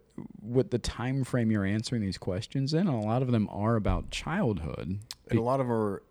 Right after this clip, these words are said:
Speaker 2: they say, "If you're single, go to your last relationship."
Speaker 1: Mm-hmm.
Speaker 2: My last relationship was five years ago.
Speaker 1: Yeah.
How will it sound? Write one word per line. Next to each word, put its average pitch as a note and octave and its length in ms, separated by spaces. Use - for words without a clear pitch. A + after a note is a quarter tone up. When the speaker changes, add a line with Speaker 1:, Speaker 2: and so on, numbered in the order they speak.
Speaker 2:
they G#2 180
say, G2+ 240
"If - 240
you're G2 100
single, A2+ 300
go F2+ 140
to F#2 80
your F2 120
last F2 360
relationship." E2+ 600
Speaker 1:
Mm-hmm. A2 300
Speaker 2:
My F#2 100
last F2+ 260
relationship F2+ 380
was - 120
five E2+ 260
years D#2+ 240
ago. - 240
Speaker 1:
Yeah. F#2+ 320